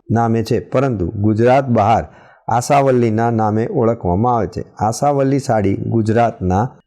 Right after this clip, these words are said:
ગાંધીનગર જિલ્લાના માણસા તાલુકાના રિદ્રોલ ગામમાં આજે પણ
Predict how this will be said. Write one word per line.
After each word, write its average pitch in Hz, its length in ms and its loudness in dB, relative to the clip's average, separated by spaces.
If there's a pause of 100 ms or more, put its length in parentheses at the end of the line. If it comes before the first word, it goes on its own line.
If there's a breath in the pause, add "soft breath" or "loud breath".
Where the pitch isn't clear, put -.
ગાંધીનગર 139 560 2
જિલ્લાના 120 520 0
માણસા 107 460 0
તાલુકાના 110 560 0
રિદ્રોલ 117 460 2
ગામમાં 101 540 0 (140)
આજે 117 280 2
પણ 95 300 -2